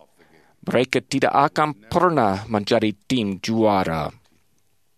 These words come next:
Saya pikir kebanyakan dari kita secara intuitif memahami betapa pentingnya dasar itu.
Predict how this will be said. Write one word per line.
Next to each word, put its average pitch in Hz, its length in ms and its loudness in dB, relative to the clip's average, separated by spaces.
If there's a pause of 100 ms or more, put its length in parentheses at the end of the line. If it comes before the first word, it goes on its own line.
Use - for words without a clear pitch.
(880)
Saya 214 380 0
pikir 208 500 0
kebanyakan 175 640 2
dari 143 220 2
kita 139 340 0
secara 151 320 2
intuitif 151 960 0
memahami 143 560 2
betapa 151 400 0
pentingnya 147 720 0
dasar 107 480 0
itu. 87 480 -2